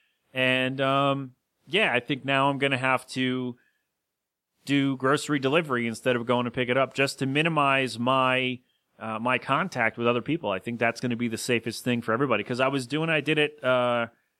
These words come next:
once or twice, and I decided, uh, it was, you know, financially it was good, but then I got to the store,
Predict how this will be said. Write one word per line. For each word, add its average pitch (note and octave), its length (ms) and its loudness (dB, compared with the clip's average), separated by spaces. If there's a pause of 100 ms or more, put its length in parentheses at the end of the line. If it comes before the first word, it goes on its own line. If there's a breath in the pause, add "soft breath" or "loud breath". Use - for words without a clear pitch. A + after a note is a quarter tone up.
(200)
once C#3 260 -2
or D3 60 -4
twice, C#3+ 500 0
and B2 140 0
I A#2 80 2
decided, A#2+ 640 0
uh, A2 200 0
it B2+ 100 -2
was, A#2 300 -4 (320)
you C3+ 80 -4
know, B2+ 160 0
financially C#3+ 640 0
it B2+ 60 2
was A2+ 160 -4
good, C#3+ 340 0
but C#3 300 0 (1160)
then D3 160 0
I D3+ 100 4
got D#3 220 0
to C3+ 80 -2
the A#2 80 -4
store, E3 580 0